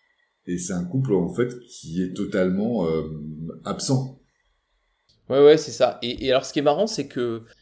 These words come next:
Speaker 2: l'histoire va se débloquer à un moment donné, c'est-à-dire qu'effectivement, dans toute la première partie du film, le couple existe, comme tu dis.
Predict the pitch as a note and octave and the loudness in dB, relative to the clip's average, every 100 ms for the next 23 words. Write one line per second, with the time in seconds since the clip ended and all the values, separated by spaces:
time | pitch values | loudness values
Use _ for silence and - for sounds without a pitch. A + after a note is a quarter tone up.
0 | _ A#2 D3+ D#3 G#3 F3 A2+ G#2+ A#2 A2+ | _ -8 -6 4 4 4 -2 -2 -2 0
1 | A#2+ A#2 C3+ A2+ G2+ G#2+ G#2+ G#2 G#2+ D#3 | -2 -2 -4 -4 -4 -6 -6 -6 -6 -6
2 | F#3 A2 G#2 A2+ A#2 G#2+ G2+ - G#2+ B2 | -10 -10 -6 -6 -6 -8 -10 -10 -6 -4
3 | B2+ - _ _ _ _ A2 G#2 C#3+ C3 | -4 -8 _ _ _ _ -6 -6 -4 -4
4 | - A#2 A#2 G#2+ - G#2+ G#2+ - C3 A2+ | -2 -4 -4 -8 -10 -12 -12 -12 -8 -8
5 | G#2+ - C#3 - _ _ _ _ _ _ | -8 -10 -12 -16 _ _ _ _ _ _
6 | _ - A#2+ A2+ A#2+ F3+ - - A2 A2 | _ -8 -6 -4 -6 -8 -4 0 0 -2
7 | A2+ A#2 C#3 - | -10 -10 -10 -12